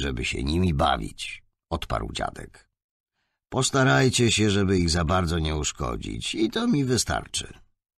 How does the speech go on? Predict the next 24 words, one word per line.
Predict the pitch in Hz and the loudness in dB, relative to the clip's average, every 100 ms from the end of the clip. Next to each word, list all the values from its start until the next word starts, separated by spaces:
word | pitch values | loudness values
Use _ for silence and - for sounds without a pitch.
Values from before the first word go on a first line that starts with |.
| _ _ _ _ _ _ _ - | _ _ _ _ _ _ _ 0
Seth | 147 160 - - _ _ _ - | 0 0 -8 -20 _ _ _ -4
odszedł | 131 - 135 117 - | -4 0 0 0 -2
od | 87 | -6
klatki | - 120 139 - 151 - | 0 0 0 -4 -4 -2
i | 110 | -2
zbliżył | 107 104 127 143 131 | -2 -2 -2 0 0
się | - | -2
do | 123 110 | 0 2
niewielkiego | 101 98 98 - 127 120 113 | 2 2 0 -2 -4 -2 -2
pianina | - 104 98 90 60 60 | -2 2 2 2 0 -6
w | |
kącie | - 60 60 - | -6 -6 -4 -6
pokoju. | - 58 60 50 50 58 - _ _ _ | -8 -10 -8 -8 -8 -8 -10 _ _ _
Trącił | - 214 196 151 | -2 -2 0 -2
klawisze, | - 67 95 156 254 | -2 -4 -2 -2 -2
a | 233 | -2
dźwięk | 98 151 190 | -2 -2 -2
okazał | - 175 185 | -4 -4 -4
się | 175 | -4
inny, | - - 190 82 65 71 | -4 2 4 4 0 -2
niż | 69 73 67 | -2 -4 -4
spodziewała | 65 - 71 71 65 58 | -6 -4 -4 -2 -4 -4
się | 65 - | -6 -6
Kendra. | 62 57 52 50 | -8 -8 -6 -8